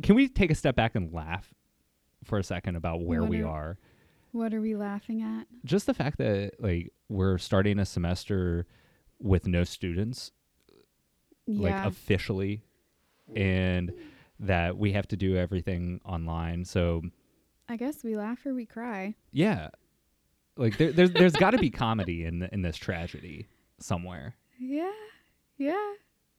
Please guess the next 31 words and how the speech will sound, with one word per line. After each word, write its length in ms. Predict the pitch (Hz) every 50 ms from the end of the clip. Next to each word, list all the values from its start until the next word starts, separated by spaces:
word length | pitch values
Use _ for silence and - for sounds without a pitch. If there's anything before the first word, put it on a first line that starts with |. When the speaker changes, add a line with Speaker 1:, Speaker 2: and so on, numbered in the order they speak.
| _ _ _ _ _
Speaker 1:
And, 220 | 117 110 101 101 98
like, 240 | 98 95 90 - - -
the 100 | 110 98
hilarity 680 | - 127 107 104 107 107 107 104 107 104 101 98 -
of, 560 | - 95 92 90 87 87 87 87 87 85 - - - - - - - _ _ _
I 80 | - 123
don't 80 | 123 113
know, 120 | 95 92
just 440 | 87 101 98 - - - - - - _ _ _ _ _ _ _ _ _ _
having 580 | - - - - 104 104 107 117 110 107 107 95
to 720 | - - 104 98 95 95 98 95 95 92 92 90 90 - -
resort 420 | 104 98 87 85 92 90 98 - -
to 500 | - - 92 87 90 90 90 87 87 - - -
Zoom 420 | 98 90 87 90 90 92 95 101 101
calls 420 | - 87 78 78 80 82 87 -
almost 360 | - 98 90 87 85 - -
nonstop 500 | - 85 85 90 87 - - 92 85 85 -
all 160 | 87 82 80 78
day 480 | 85 80 80 80 78 76 78 95 - _ _ _ _ _ -
and 400 | 95 90 87 85 82 82 85 82
sitting 360 | - - 95 90 92 92 92
in 80 | 95 90
front 260 | - 95 90 90 90
of, 80 | 85 85 107 - _ _
uh, 460 | 98 92 87 87 87 85 85 87 87 - - _ _ _ _ _ _ _ _ _ _ _
in 100 | - 95
front 220 | - 101 98 95 92
of 40 |
your 360 | 90 87 87 90 87 85 87 92
computer 400 | - - 101 - - 90 95 95
screen. 480 | - - - 95 95 101 104 110 113